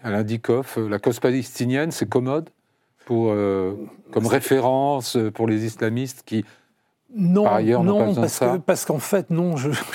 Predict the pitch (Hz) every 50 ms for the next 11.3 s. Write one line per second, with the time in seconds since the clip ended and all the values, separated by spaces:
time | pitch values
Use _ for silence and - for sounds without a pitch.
0 | - - - - - - - - - 151 151 120 139 123 - 175 160 143 143 135
1 | 117 160 139 - - 185 175 143 - - - 170 160 135 - - - 147 143 127
2 | - - - - - - - - - - - - 160 123 - - 214 208 190 180
3 | 170 156 147 143 139 127 117 110 113 - _ - _ _ _ - - - 185 -
4 | 233 226 - 185 156 127 - 185 160 - 214 196 - - 165 127 - 160 151 139
5 | 135 131 113 127 127 127 131 127 120 170 156 - - 226 208 156 160 135 - -
6 | 170 147 165 180 170 165 165 185 175 170 180 185 165 - - 175 147 151 143 156
7 | 143 160 151 143 139 143 170 165 156 143 - - - - - - - - 170 143
8 | 135 - 202 175 151 151 170 - - 175 123 190 180 151 165 165 180 175 165 156
9 | 147 139 135 135 131 135 131 - 156 131 - - 165 156 156 156 151 131 127 127
10 | 127 123 143 147 127 - - 156 143 151 170 165 139 139 147 143 117 135 147 139
11 | 123 135 127 113 104 - -